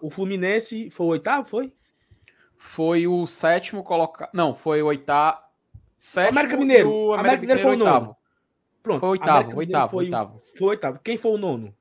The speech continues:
Speaker 2: O nono foi
Speaker 1: Atlético
Speaker 2: Atlético
Speaker 1: Goianiense.
Speaker 2: Goianiense, salvo engano.
Speaker 1: Pronto,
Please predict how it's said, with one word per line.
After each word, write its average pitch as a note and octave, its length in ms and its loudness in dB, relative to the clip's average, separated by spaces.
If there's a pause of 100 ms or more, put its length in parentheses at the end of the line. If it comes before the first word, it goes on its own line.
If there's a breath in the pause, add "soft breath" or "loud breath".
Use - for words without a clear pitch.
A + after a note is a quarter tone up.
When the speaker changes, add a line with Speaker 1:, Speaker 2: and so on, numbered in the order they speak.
(720 loud breath)
Speaker 2:
O D#3+ 80 -10
nono F#3+ 420 -4
foi G3 680 -2
Speaker 1:
Atlético - 40 0
Speaker 2:
Atlético G3+ 240 2
Speaker 1:
Goianiense. G3 320 2
Speaker 2:
Goianiense, F#3+ 640 -2
salvo C#3 260 -6
engano. A#2+ 240 -12
Speaker 1:
Pronto, E3 320 -4